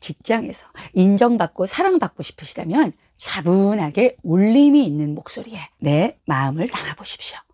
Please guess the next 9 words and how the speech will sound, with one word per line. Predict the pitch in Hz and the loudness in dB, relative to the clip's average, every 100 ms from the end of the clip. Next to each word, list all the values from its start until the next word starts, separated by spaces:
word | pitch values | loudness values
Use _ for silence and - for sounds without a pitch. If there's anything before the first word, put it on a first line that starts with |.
| _ | _
"어우, | 160 208 233 165 - _ _ _ | 2 6 4 2 -6 _ _ _
부장님 | 196 294 339 269 151 135 | 2 4 6 4 2 4
너무 | 196 370 | 4 4
젊어 | 160 160 196 | 0 0 0
보이세요." | 170 156 - 147 147 240 156 - _ - | 0 -4 -4 -6 -4 -4 -4 -8 _ -2
부장님 | 190 240 240 240 | 4 6 6 4
말씀에는 | 180 156 196 185 202 240 - | 2 0 2 2 2 -2 -4
전적으로 | - 185 208 285 196 160 | 0 2 2 2 0 0
따르겠습니다. | - 247 180 - 165 156 147 | 2 2 2 -2 -8 -6 -6